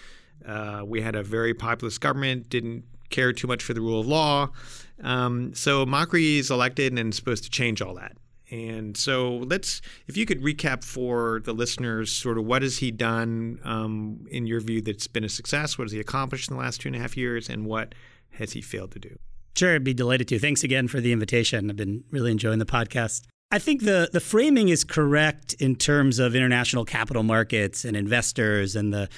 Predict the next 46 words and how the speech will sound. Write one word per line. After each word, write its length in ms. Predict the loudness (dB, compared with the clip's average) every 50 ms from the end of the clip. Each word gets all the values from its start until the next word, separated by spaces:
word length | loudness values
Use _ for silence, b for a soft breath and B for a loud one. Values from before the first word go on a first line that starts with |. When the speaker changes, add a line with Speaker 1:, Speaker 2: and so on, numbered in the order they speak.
| B B 0
Speaker 2:
the 80 | 2
market-friendly 640 | 4 4 4 4 2 0 0 2 2 4 6 6 6
international 480 | 6 6 4 4 4 2 2 0 -2 -2
community, 400 | 2 2 4 4 4 4 4 4
which 240 | 2 2 0 2 4
did 180 | 4 4 4
view 220 | 4 4 4 6 6
the 100 | 6 4
election 540 | 4 2 2 0 2 0 2 2 0 0 B B B -4
with 160 | -4 0 2
great 200 | 2 2 2 2
optimism. 720 | 0 0 0 0 -2 0 0 0 0 0 0 0 -2 B B B B B B -4
Um, 160 | -2 -2 0
I 60 | 2 2
think 180 | 4 4 4
actually 520 | 4 2 2 2 2 2 4 4 4 4 4
in 220 | 4 2 2 4
Argentina, 800 | 4 4 6 6 4 4 4 4 6 6 8 6 6 4 2 2
there 140 | 2 2 4
was 160 | 4 4 4
a 60 | 4 4
lot 180 | 4 4 4
of 280 | 2 2 0 -4 -10 -14 -20 -20 _ _ _ _ _ -2
skepticism 840 | 0 2 2 0 0 0 0 2 2 2 0 0 -2 -4 -6 -6 -4
that 200 | -4 -4 -2 2
this 420 | 2 4 4 4 4 2 2 2
president 480 | 2 2 4 4 4 4 4 2 2 2
would 80 | 0 0
have 120 | 2 2
any 160 | 2 2 2
success 440 | 2 0 -2 -2 -2 0 0 0 0
at 80 | 0 2
all. 260 | 2 2 2 0 B B B B B 0
In 80 | 2
fact, 180 | 2 2 2 4
most 260 | 4 2 4 2 2
of 80 | 2 0
the 60 | 0
conversation 800 | 2 0 2 2 2 2 2 2 2 2 2 2 2 0 0
at 220 | 0 0 -2 -2 -2
the 100 | -4 -4
time 320 | -2 0 2 2 4 4
in 120 | 4 4 2
late 180 | 2 0 0
twenty 180 | -2 -2 0 0
fifteen 400 | -2 -4 -2 0 2 2 2